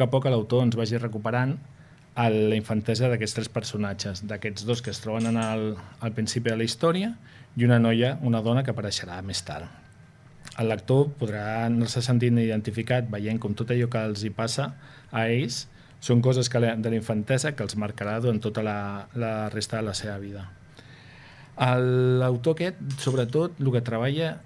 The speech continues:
és el paisatge, com si fos un personatge més. Eh, ella treballa molt les olors, els aromes del bosc, el, el vent que se-, que notes al mar,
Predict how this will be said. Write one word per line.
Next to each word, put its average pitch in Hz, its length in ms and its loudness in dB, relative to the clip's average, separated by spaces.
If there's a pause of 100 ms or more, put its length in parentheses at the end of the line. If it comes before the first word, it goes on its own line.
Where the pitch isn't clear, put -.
(180)
és 117 220 2 (100)
el 107 100 0
paisatge, 139 600 -4 (320)
com 117 180 0
si 113 160 -4
fos 113 140 -2
un 127 100 2
personatge 107 480 -4
més. 90 280 -8 (280)
Eh, 110 380 -4
ella 123 340 4 (1200)
treballa 117 320 0
molt 123 640 4
les 113 240 -2
olors, 120 560 0
els 117 160 -4
aromes 117 320 0
del 113 80 -2
bosc, 117 480 -4 (460)
el, 117 580 4
el 117 240 2
vent 120 320 6
que 120 80 -2
se-, 120 300 -4
que 117 100 -4
notes 113 320 -2
al 117 100 0
mar, 117 280 0